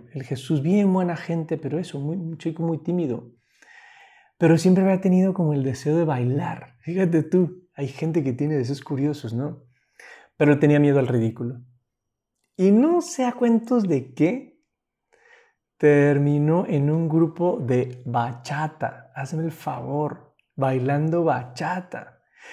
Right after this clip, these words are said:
Claro, ¿qué ha pasado con el Jesús? Que ahora es un morro que viaja por ahí, ¿no? Además de su trabajo profesional, baila esta onda, ¿no? Ha, ha tenido un montón de experiencias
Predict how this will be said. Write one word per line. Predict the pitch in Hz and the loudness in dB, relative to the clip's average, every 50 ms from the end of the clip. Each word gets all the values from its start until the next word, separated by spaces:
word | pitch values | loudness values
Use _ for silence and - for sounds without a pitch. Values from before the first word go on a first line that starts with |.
| - - - | -20 -8 2
Claro, | 214 214 214 185 | 4 6 6 6
¿qué | 214 | 6
ha | 202 | 6
pasado | 185 233 208 - - 226 233 220 | 6 6 4 6 6 6 6 6
con | 196 190 | 6 4
el | 165 147 | 2 2
Jesús? | 131 - 139 120 - 196 220 226 185 - - - - - - - - _ _ _ | 2 0 -2 0 4 4 4 4 4 2 -2 -12 -20 -20 -20 -20 -20 _ _ _
Que | - 156 | 2 2
ahora | 165 175 196 | 4 4 4
es | 185 - | 2 4
un | 208 202 196 | 4 6 6
morro | 196 202 196 196 196 208 208 202 | 6 6 6 6 6 4 4 2
que | - 147 | 4 4
viaja | 139 135 151 170 156 - - 196 185 - | 6 6 4 4 2 2 0 0 0 2
por | 165 147 131 | 0 0 0
ahí, | 131 143 165 180 180 190 202 190 185 | 2 4 6 6 6 4 2 -2 -4
¿no? | 151 - - | 0 2 4
Además | 185 143 123 127 147 | 4 4 4 2 2
de | 165 165 | 0 0
su | - 175 143 | -2 -2 -2
trabajo | - 147 143 151 147 - 170 | 2 2 2 2 2 -2 -8
profesional, | 165 160 143 - 147 139 - 151 151 160 170 170 165 165 175 175 - - - - - - - _ _ _ | -8 -8 -6 -6 -6 -2 -2 -2 -2 0 0 -2 -2 -2 -4 -8 -14 -20 -20 -20 -20 -20 -20 _ _ _
baila | - 123 147 185 190 196 185 185 180 180 180 | -2 2 4 6 6 8 8 8 8 6 6
esta | 180 175 180 - - 175 175 | 4 2 0 -2 0 2 2
onda, | 180 185 185 180 170 156 151 156 156 165 | 4 4 4 4 4 4 2 2 2 0
¿no? | 139 139 147 160 160 196 220 233 - - | -2 -2 0 -2 -2 -4 -8 -12 -10 -6
Ha, | - 170 | -6 -6
ha | - - - 277 359 - 170 | -6 -6 -8 -4 -2 0 2
tenido | 170 190 196 | 4 4 6
un | 196 | 6
montón | 196 190 180 180 180 180 | 6 4 4 4 4 2
de | 196 | 2
experiencias | 190 - - - 147 131 147 165 180 185 170 170 - 160 170 180 175 - | 0 0 -4 -2 0 2 2 2 2 2 0 0 2 2 2 2 0 -4